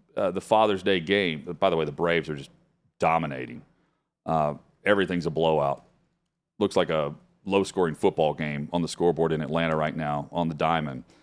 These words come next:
Um, yeah, looking at it here, he, he's called up May seventeenth, no appearances,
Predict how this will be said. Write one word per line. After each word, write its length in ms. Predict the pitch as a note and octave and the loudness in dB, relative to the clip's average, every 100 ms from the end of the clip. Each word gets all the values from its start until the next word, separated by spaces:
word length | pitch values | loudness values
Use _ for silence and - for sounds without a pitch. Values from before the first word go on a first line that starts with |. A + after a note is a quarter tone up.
| _ _ G2 | _ _ 2
Um, 480 | F#2+ F2 E2+ D#2 - | 6 4 2 -4 0
yeah, 120 | A#2 G2 | 2 4
looking 260 | A2+ A2 | 4 4
at 80 | G2+ | 2
it 40 | |
here, 260 | F#2+ F#2 E2+ | 4 2 2
he, 140 | G#2 G2+ | -4 -4
he's 180 | G2+ G2+ | -4 0
called 200 | C3 B2 | 4 4
up 80 | G2+ | 4
May 200 | G#2+ A2+ | 0 2
seventeenth, 600 | - A2+ G#2 F#2+ F#2 E2 _ | 4 4 2 -2 -4 -6 _
no 240 | G2 A#2+ | 4 6
appearances, 720 | C3+ - G2 E2+ - D2 D#2 | 6 4 0 0 -2 -6 -8